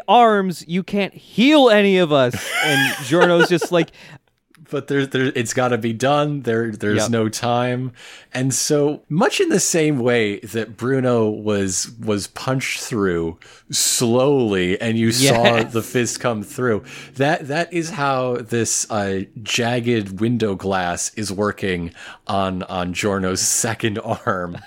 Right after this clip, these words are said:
Speaker 1: God, it's so nasty.
Speaker 2: Oh, it's so, so nasty.
Speaker 1: Yeah.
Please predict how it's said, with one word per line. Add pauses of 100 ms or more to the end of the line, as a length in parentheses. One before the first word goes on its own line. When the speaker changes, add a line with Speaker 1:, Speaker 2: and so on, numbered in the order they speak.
(260)
Speaker 1:
God,
it's
so
nasty.
Speaker 2:
Oh, (120)
it's
so, (460)
so
nasty. (580)
Speaker 1:
Yeah.